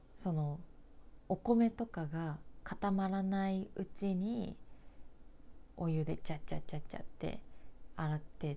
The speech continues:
手でゴシゴシして、で、ピカピカになるまで磨いて終わりっていうのからスタートしたんだけど、うん、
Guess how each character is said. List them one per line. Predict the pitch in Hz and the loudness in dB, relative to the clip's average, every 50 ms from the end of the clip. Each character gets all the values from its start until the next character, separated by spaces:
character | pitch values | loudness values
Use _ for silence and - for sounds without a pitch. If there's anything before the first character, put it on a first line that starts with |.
| - - | -2 -2
手 | - 208 190 | -2 0 2
で | 180 160 143 | 2 2 2
ゴ | - 160 156 | 2 0 -2
シ | 147 - 147 | 0 0 0
ゴ | - 143 139 | 0 0 -2
シ | - - 165 147 | -4 -6 -8 -8
し | - - | -8 -10
て、 | - - 226 202 - - - - - - - - - - - - - - - - | -6 -4 -4 -2 -4 -6 -8 -12 -18 -16 -16 -16 -16 -16 -16 -16 -16 -16 -10 -8
で、 | 170 160 - - | -6 -6 -4 -4
ピ | 180 - | -4 -2
カ | 170 165 | -2 -2
ピ | - 165 | -2 -2
カ | - 165 160 | -4 -2 -2
に | 156 | -2
な | 160 160 | -2 -2
る | 160 | -4
ま | 165 | -6
で | - 175 170 | -6 -6 -4
磨 | 160 160 156 156 165 165 160 | -4 -2 -2 -2 -2 -2 -2
い | 160 151 - - | -4 -6 -8 -10
て | - 254 254 233 - - - - - - - - - - - - | -10 -6 -6 -6 -6 -8 -12 -14 -14 -14 -14 -14 -14 -12 -12 -4
終 | - 165 | -2 0
わ | 156 151 147 | 2 2 2
り | 139 139 139 | 2 0 -2
っ | - - - - | -2 -6 -8 -8
て | - 156 | -6 -4
い | 147 143 139 | -4 -2 -4
う | 135 139 156 - - - - - - - - - - - - | -4 -6 -6 -8 -10 -12 -12 -10 -10 -12 -12 -14 -16 -6 -2
の | 160 165 156 | -2 -2 -2
か | - 156 147 | -2 -2 -2
ら | 143 156 156 147 | -2 -4 -6 -8
ス | - - | -10 -6
タ | - 165 | -4 -2
ー | 156 147 151 - - | -2 -2 -4 -6 -8
ト | - 160 151 | -8 -8 -8
し | - - - | -8 -10 -12
た | - - 156 156 | -6 -4 -4 -2
ん | 147 147 143 | -2 -2 -2
だ | 147 147 - - | -4 -6 -6 -8
け | 160 156 | -8 -4
ど、 | - 202 196 175 - - - - - - - - - - - - - - - - - - - - - - - - - - - - - - - - - - - - - - | -2 -2 -2 -2 -4 -6 -10 -14 -14 -14 -12 -10 -10 -12 -12 -12 -14 -16 -16 -18 -20 -18 -18 -18 -16 -16 -14 -14 -14 -14 -14 -16 -16 -14 -14 -14 -12 -10 -12 -10 -8 -6
う | |
ん、 | 165 160 156 156 156 156 151 151 160 | -4 -2 0 0 0 0 -2 -2 -4